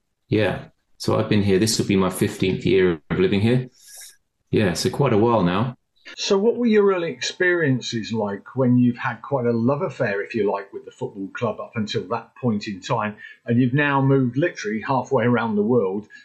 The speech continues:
Speaker 2: to New Zealand? And all of a sudden, I would imagine at that time, social media and the internet,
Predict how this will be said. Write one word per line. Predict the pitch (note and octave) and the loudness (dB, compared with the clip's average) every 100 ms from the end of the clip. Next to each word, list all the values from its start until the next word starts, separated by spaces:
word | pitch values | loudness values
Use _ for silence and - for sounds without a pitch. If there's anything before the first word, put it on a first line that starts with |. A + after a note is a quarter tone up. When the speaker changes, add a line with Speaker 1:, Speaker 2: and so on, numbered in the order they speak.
| _ | _
Speaker 2:
to | - | 0
New | C3+ C#3+ | 2 2
Zealand? | B2 E3+ B2 F#2 - _ _ _ | 2 0 0 -2 -10 _ _ _
And | C3+ | 0
all | F3+ F3 | 2 2
of | D#3 | 2
a | |
sudden, | D#3 E3 D3+ | 0 0 0
I | C#3 C3+ | 0 2
would | C3+ | 2
imagine | C#3+ D#3+ C3+ B2+ | 2 -2 2 2
at | A#2+ - | 2 0
that | F3 - | -6 -6
time, | A#2+ G#2+ A#2+ A#2+ | -8 -6 -6 -8
social | - C3 B2+ C#3 | 0 0 2 2
media | B2+ B2+ B2+ A#2+ C3+ C3 | 4 6 4 4 2 4
and | A2+ | 4
the | A#2 C3 | 4 4
internet, | B2+ B2+ B2 A#2+ | 2 2 0 0